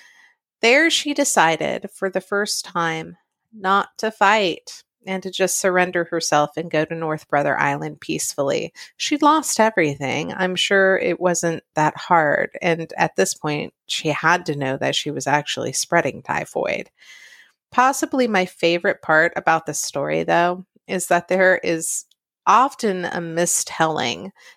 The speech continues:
that she never told anyone about her experience with typhoid. But the truth is, she just never sat down with Soper to do an interview. It was her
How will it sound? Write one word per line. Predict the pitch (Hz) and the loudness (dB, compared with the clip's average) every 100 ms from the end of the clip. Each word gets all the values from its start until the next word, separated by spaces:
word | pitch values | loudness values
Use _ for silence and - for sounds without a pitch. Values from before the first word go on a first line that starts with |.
| _ | _
that | 185 | 0
she | 185 - | 0 -2
never | 180 190 214 | 2 4 4
told | 233 202 180 - | 0 0 0 0
anyone | 156 165 165 151 | -2 -2 -2 -2
about | 151 143 - | 0 2 0
her | - 160 | 0 0
experience | - - 151 147 156 - - | 0 -6 -6 -6 -8 -8 -6
with | 143 | -6
typhoid. | - - 143 139 - 147 135 - - _ - _ | -6 -2 0 0 0 0 2 -2 -8 _ -20 _
But | 226 - | -4 -2
the | |
truth | 226 - 339 381 | -4 0 0 2
is, | 165 156 165 - - _ | 2 2 0 -4 -8 _
she | - - 330 | -4 0 2
just | 339 415 320 | 2 0 2
never | 247 240 254 | 2 4 2
sat | 247 - 180 - | 0 0 0 2
down | 160 165 160 | 0 0 -2
with | 147 - | -8 -6
Soper | - - - 226 - 156 - - _ - | -6 -2 2 2 4 0 0 -10 _ -8
to | 190 | -4
do | 180 160 | -2 0
an | 151 | -2
interview. | - 151 151 - - - 190 _ - - - | -2 -6 -6 -6 -6 -6 -12 _ -20 -20 0
It | 240 240 | 2 4
was | 302 269 269 | 4 4 2
her | - 269 | 2 0